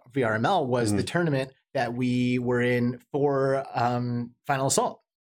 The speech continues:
Speaker 2: Oh, yeah.
Speaker 1: that Sleepy put together.
Speaker 2: Uh-huh.
Speaker 1: And, uh, that was extremely fun, dude. Like, that
Speaker 2: That
Speaker 1: was
Speaker 2: was.
Speaker 1: a great time.
Speaker 2: Yeah.
Speaker 1: And, uh,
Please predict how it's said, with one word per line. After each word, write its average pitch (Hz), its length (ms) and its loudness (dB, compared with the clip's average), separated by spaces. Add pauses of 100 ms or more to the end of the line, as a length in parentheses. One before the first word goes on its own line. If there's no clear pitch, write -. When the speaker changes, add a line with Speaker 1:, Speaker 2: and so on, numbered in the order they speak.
(140)
Speaker 2:
Oh, 240 100 2
yeah. 311 120 2
Speaker 1:
that - 120 2
Sleepy 143 240 -2
put 139 160 -4
together. 110 380 -4 (200)
Speaker 2:
Uh-huh. 165 240 0
Speaker 1:
And, 131 480 0
uh, 123 440 0
that 143 180 0
was 208 160 0 (100)
extremely 185 600 0
fun, 120 300 -2
dude. 92 280 -10
Like, 120 240 -4
that 147 140 0
Speaker 2:
That 120 60 2
Speaker 1:
was 113 80 0
Speaker 2:
was. 120 280 -2
Speaker 1:
a - 20 -14
great 170 360 -2
time. 127 380 0
Speaker 2:
Yeah. 101 40 0
Speaker 1:
And, 127 460 -4
uh, 117 400 0